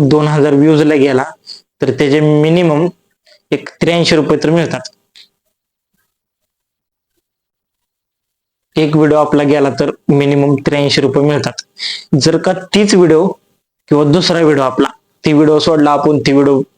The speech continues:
बाबा थांबला एक दोन ते बावीसशेवर, तेवीसशेवर काय तर असेल ते असेल एक्स वाय झेड, पण दुसरा व्हिडिओ टाकला, जर का आपला दुसरा व्हिडिओ एक दहा हजार किंवा बारा हजार वर गेला, तर त्या एका व्हिडिओचे पैसे मिळतात तीनशे नव्वद रुपये.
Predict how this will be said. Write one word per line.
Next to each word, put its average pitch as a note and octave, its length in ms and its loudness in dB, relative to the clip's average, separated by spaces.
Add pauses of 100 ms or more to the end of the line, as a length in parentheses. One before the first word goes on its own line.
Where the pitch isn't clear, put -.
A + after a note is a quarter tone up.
बाबा C#3 280 2
थांबला C#3+ 280 0
एक C#3 160 0
दोन C#3+ 260 2
ते D3 80 2
बावीसशेवर, C#3+ 600 2
तेवीसशेवर C#3 440 2
काय C#3 180 -4
तर C#3 60 -2
असेल C3+ 300 -2
ते C3+ 40 -4
असेल C3 220 -2 (400)
एक्स C#3 200 -2
वाय C3 140 0
झेड, B2 160 0 (760)
पण C#3 140 0
दुसरा E3 340 0
व्हिडिओ D#3 280 4
टाकला, D3 420 -2 (440)
जर D3 160 2
का D#3 140 -2
आपला D#3 240 0
दुसरा D3 360 0
व्हिडिओ C#3+ 260 2
एक C#3 220 2
दहा C3+ 200 -2
हजार C3+ 400 0
किंवा C#3+ 200 2
बारा C3+ 240 0
हजार C3+ 260 0
वर C3 180 0
गेला, B2+ 320 -2 (600)
तर C3+ 100 -4 (100)
त्या E3 100 -2 (160)
एका F3+ 320 2
व्हिडिओचे D#3 440 2
पैसे D3+ 320 0
मिळतात C#3+ 360 0 (160)
तीनशे D3+ 320 0
नव्वद D3+ 360 2
रुपये. C3 240 -2